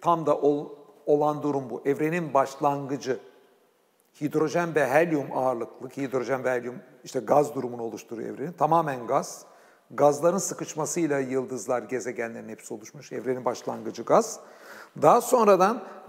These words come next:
galaksiler oluştuğumuzdan sonra bizim galaksimizde de ağırlıklı unsur gaz. Yani güneşimiz,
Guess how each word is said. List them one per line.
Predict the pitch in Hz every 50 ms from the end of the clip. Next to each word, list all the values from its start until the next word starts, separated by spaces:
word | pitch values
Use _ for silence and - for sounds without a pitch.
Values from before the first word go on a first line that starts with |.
| 139 127
galaksiler | 151 151 160 214 240 - - 220 208 190 180 180
oluştuğumuzdan | 175 175 175 - - - 185 180 180 180 175 175 160 151 214 247
sonra | 240 - - 185 160 135 131 131 117 110
bizim | 131 131 214 247 247
galaksimizde | 220 214 196 190 175 - - - - 175 165 160 143 127 160 151
de | 151
ağırlıklı | 147 147 147 147 143 143 147 143 - 147 147
unsur | - - 143 139 131 - - - 135 123
gaz. | 117 127 120 110 113 - - - -
Yani | 147 135 135 127
güneşimiz, | 120 120 135 135 139 139 - - 143 147 135 - -